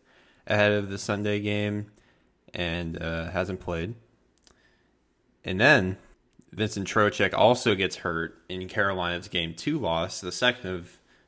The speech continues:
a couple two one losses, as he went leg to leg with Warren Foegele. And then, just for kicks, Warren Foegele left game three with a shoulder injury. So,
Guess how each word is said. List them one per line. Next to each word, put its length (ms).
a 100
couple 320
two 260
one 240
losses, 600
as 280
he 100
went 320
leg 260
to 120
leg 340
with 220
Warren 380
Foegele. 640
And 220
then, 720
just 220
for 140
kicks, 360
Warren 220
Foegele 460
left 400
game 200
three 300
with 160
a 40
shoulder 420
injury. 420
So, 400